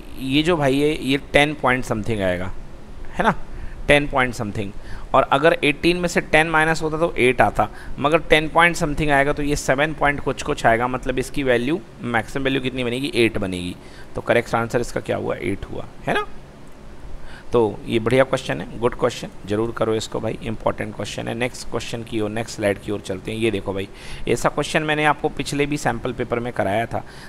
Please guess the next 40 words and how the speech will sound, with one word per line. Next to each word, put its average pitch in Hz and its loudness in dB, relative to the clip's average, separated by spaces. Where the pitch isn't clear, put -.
The 123 -2
solution 147 0
of 165 2
the 160 4
differential 147 0
equation 131 -4
y 120 6
e 131 -2
की 131 -2
power 127 4
x - -4
upon 113 -2
y, 101 -2
x - -4
e 135 2
की 147 -2
power 131 6
x - 2
upon 123 8
y 107 8
plus 123 2
y 101 6
square। 107 2
देखो 202 4
सबसे 185 2
पहली 170 0
चीज़ 156 -4
तो 147 2
x - 6
upon 165 6
y 135 8
को 143 0
देख 131 2
करके 123 2
पता 117 2
चल 104 0
जाता 101 0
है 113 2
कि 120 -4
ये 120 4